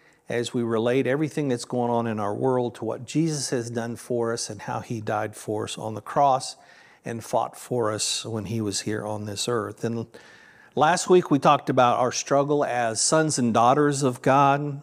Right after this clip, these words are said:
and how he rehabilitates us. Uh, when we do sin, we fall short. He uses his discipline because he loves us,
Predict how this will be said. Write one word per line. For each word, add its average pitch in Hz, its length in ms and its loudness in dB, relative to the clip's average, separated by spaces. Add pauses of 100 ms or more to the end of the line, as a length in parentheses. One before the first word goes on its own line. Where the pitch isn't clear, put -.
(640)
and 113 140 -4
how 123 120 0
he 120 200 -2
rehabilitates 123 960 2
us. - 580 -4 (340)
Uh, 120 280 -8
when 131 180 0
we 120 140 2
do 123 200 4
sin, 135 520 2
we 104 100 -2
fall 110 320 -4
short. 139 560 0 (720)
He - 140 -2
uses 120 420 2
his 117 240 -2
discipline 139 880 -2
because 110 320 -4
he 107 80 -4
loves 135 380 0
us, - 300 -4